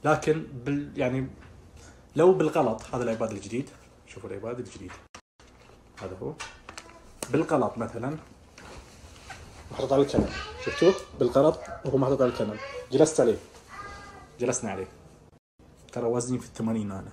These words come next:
أوكي؟ هذا جلس عليه، هم تشوفون؟ الآيباد والله تحتي، شوفوا، شوفوا الآيباد تحتي جلس عليه، مرتين، نقوم نجلس ثلاث مرات، نسوي رياضة، هذا طلعناه الحين، هذا هو الآيباد،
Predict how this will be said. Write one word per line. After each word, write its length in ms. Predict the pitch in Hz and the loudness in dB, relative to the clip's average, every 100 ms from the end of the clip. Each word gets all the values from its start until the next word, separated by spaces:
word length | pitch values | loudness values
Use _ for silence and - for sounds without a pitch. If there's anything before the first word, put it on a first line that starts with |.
| - | -16
أوكي؟ 260 | 113 131 127 - | -8 -6 -6 -4
هذا 140 | 113 117 | -4 0
جلس 260 | 120 113 | 0 0
عليه، 180 | 117 95 | -2 -4
هم 40 | |
تشوفون؟ 300 | 98 - 131 160 - - - - | -8 -8 -8 -8 -16 -20 -20 -14
الآيباد 300 | - 110 131 | -6 0 2
والله 300 | 123 135 131 | 2 2 2
تحتي، 340 | 104 113 - 104 - - - - - - - - - | 0 -8 -8 -16 -16 -20 -10 -8 -8 -10 -12 -12 -8
شوفوا، 280 | 117 139 196 - - - - - - | -2 -2 -2 -6 -20 -20 -20 -20 -14
شوفوا 160 | - | -4
الآيباد 300 | 117 113 160 196 - - - - - - | 0 4 2 2 -8 -18 -20 -20 -10 -6
تحتي 240 | - 113 | -6 -4
جلس 240 | 110 - | -6 -6
عليه، 140 | 107 107 - | -8 -10 -10
مرتين، 440 | 117 113 113 147 160 - - - - - - | -6 -2 4 6 4 -2 -16 -16 -16 -16 -10
نقوم 340 | 104 135 131 | -4 -2 0
نجلس 380 | 120 131 151 - | -2 0 -2 -2
ثلاث 120 | 127 127 _ - | -4 -4 _ -8
مرات، 400 | 131 131 151 160 - | -2 4 4 2 -4
نسوي 200 | - 131 | 4 8
رياضة، 340 | 143 139 151 185 - - - - - - - | 10 10 8 6 2 -12 -12 -14 -16 -12 0
هذا 100 | 127 | 2
طلعناه 340 | 127 131 120 110 | 6 6 6 2
الحين، 240 | 113 151 - - - - | 0 -4 -6 -20 -18 -8
هذا 120 | 120 | -8
هو 40 | 101 | -6
الآيباد، 280 | 98 95 | -8 -10